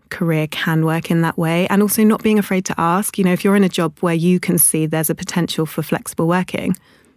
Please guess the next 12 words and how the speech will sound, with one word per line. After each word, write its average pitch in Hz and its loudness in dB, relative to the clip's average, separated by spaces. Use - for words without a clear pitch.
ask - 0
for 160 0
it 156 -2
and 175 4
make 185 0
a - -16
case 180 -2
and 170 0
say, 170 -2
"I 175 0
think 165 -4
that 165 -2